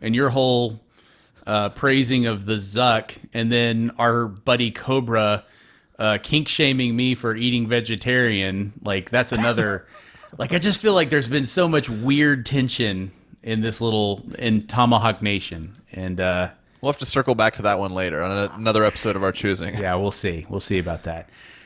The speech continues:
Speaker 1: So, guys, coming up next, Dan is going to walk us through some really interesting, uh, product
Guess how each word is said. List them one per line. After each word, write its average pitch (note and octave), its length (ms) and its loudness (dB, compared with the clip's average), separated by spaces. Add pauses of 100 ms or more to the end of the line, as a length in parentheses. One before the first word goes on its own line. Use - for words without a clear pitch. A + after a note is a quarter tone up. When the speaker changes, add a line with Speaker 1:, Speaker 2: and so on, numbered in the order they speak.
(120)
Speaker 1:
So, E3 160 -2
guys, G3+ 300 2
coming A#3 300 2
up C3 120 2
next, C3 280 2
Dan C3+ 440 2
is A#2 180 -2
going A#2 260 0
to G#2+ 100 2
walk G#2+ 680 0
us A#2+ 220 0
through A#2 220 0
some F#2+ 280 -4
really B2+ 380 0
interesting, G#2 800 -2
uh, F2 380 -4
product A2+ 640 2